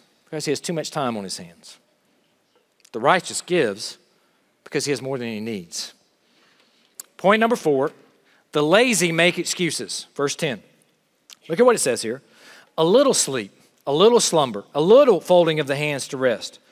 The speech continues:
Sleep and slumber in this are actually plural. So if we wanted to be literal in our interpretation of it, it might be a few sleeps,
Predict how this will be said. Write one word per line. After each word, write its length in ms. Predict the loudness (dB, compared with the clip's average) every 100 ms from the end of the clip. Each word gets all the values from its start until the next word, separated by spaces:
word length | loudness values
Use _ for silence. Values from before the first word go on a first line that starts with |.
| _ _ _ _ _
Sleep 520 | -6 -2 4 4 4 0
and 160 | -2
slumber 560 | 2 4 6 4 2 0
in 160 | -4 2
this 260 | 2 2
are 160 | 2 4
actually 380 | 4 2 -2 -4
plural. 640 | -4 _ 0 2 2 0 -8 _ _ _ _
So 160 | 0 2
if 100 | 4
we 60 |
wanted 260 | 2 2 2
to 60 |
be 120 | 2 4
literal 440 | 6 6 6 4
in 100 | 2
our 140 | 2
interpretation 640 | 2 -2 -4 0 0 0 -2
of 120 | 0
it, 140 | 0
it 140 | 0 0
might 180 | 0 2
be 160 | 0
a 80 | 0
few 240 | -4 -2
sleeps, 560 | -2 0 2 0 -4 -10